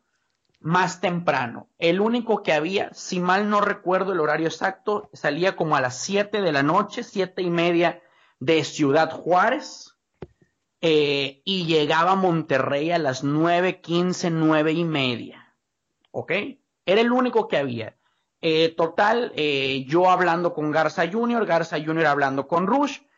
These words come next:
este, le dice: "Compadre, pues", si, yo le digo: "Que se mueva a Chihuahua, y de Chihuahua que vuele para Monterrey". Checamos los vuelos de Chihuahua para Monterrey, era lo mismo, llegaba a las nueve quince de la noche. Dije: "Pues por quince minutos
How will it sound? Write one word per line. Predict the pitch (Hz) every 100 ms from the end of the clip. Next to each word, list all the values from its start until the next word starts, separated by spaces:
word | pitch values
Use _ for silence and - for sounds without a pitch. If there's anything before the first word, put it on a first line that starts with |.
| _ _ -
este, | 151 147 143 - - 143
le | 156 156
dice: | 156 202 202 185
"Compadre, | - 156 170 180 175
pues", | 180 156 135 - - -
si, | - 147 139 117
yo | 143
le | 151 170
digo: | 233 240 - _
"Que | - 160
se | -
mueva | 151 147 160 175
a | -
Chihuahua, | 214 147 156 226 269 285 147 - _ _ _ _
y | - 190
de | 170
Chihuahua | 165 180 156 170 180 214 -
que | - 175
vuele | 151 165 185 226
para | 233 208 180
Monterrey". | 160 147 139 143 - 196 - _ -
Checamos | 180 160 202 202 220
los | 180
vuelos | 165 185 185
de | 180
Chihuahua | 156 143 165 165 170
para | 143 135
Monterrey, | 135 127 131 165 175 _
era | 185 190 190 -
lo | 165 175
mismo, | 190 196 131 113
llegaba | - 160 175
a | 196
las | 156
nueve | 160 165 170
quince | 170 156 151
de | 147
la | 131
noche. | 139 127 143
Dije: | -
"Pues | 143
por | - 160 156
quince | 202 190
minutos | 202 196 196 196 -